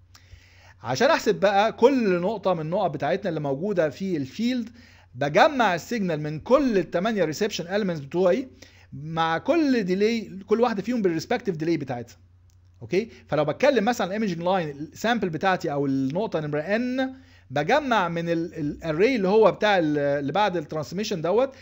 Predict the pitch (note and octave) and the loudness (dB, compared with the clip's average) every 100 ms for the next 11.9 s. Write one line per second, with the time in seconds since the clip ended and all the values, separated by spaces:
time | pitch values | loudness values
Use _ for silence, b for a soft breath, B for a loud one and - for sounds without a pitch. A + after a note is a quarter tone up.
0 | B B C#3+ E3 C#4+ D4+ C#4+ C#4 B3+ E3 | B B -4 0 0 0 0 2 0 0
1 | F3 E3 F3+ G#3 D4+ A#3 G#3+ F#3+ - G#3 | -2 0 4 4 4 0 0 -2 0 0
2 | A#3 - C4+ - - _ - C#3+ G#3 G3+ | 2 0 -2 -4 -20 _ -8 -6 -2 -2
3 | F#3 F3 E3 D#3 G#3 B3 A#3 E3+ E3+ A#3 | -2 -2 0 2 2 2 0 0 0 0
4 | C4+ - A3 A3+ A#3 F#3+ F#3+ F#3 G3 F#3 | -2 -2 -2 2 0 0 -2 -4 -2 -4
5 | E3+ D3+ E3+ D#3+ D#3+ G#3 A3+ G3 F3+ G3 | -4 -6 -6 -6 -4 -2 0 0 0 0
6 | A3+ A#3 A#3+ F3+ G3 G#3 G3 F3 F3 D#3 | 0 0 0 0 0 0 -4 -4 -4 -4
7 | E3 F3 A3+ C4 C4 B B B B A#3 | -4 -4 -2 -2 -4 B B B B 4
8 | C#4 A3 C4 G#3+ F#3 B3 A3+ E3+ A3 G3 | 6 6 4 2 -2 -2 -2 0 0 0
9 | G3 G#3+ F3+ - F3+ G#3+ A3 C4+ - _ | -2 -2 -4 -2 -2 -2 -4 -8 -10 _
10 | _ _ - C3 F#3+ D#3+ D3+ E3+ E3+ D3 | _ _ -10 -6 -4 -4 -6 -4 -4 -4
11 | - G#3 B3+ C#4 C4+ - C#3 F#3+ B3+ | -4 -6 -4 -8 -10 -14 -6 -4 -4